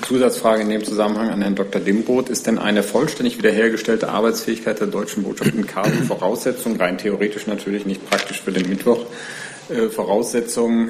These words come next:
ähm, für eine Rückführung von Asyl-, abgelehnten Asylbewerbern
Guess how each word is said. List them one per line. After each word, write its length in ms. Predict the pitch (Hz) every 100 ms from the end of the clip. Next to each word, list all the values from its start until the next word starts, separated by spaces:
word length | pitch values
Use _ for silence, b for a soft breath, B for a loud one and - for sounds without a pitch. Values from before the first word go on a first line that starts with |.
| -
ähm, 520 | 120 113 113 117 120
für 280 | - 127 117
eine 460 | 113 113 110 110 113
Rückführung 540 | 113 120 - 120 117 117
von 160 | 110
Asyl-, 400 | 101 95 120 117
abgelehnten 480 | 95 - 113 110 107
Asylbewerbern 760 | 101 101 113 104 104 107 107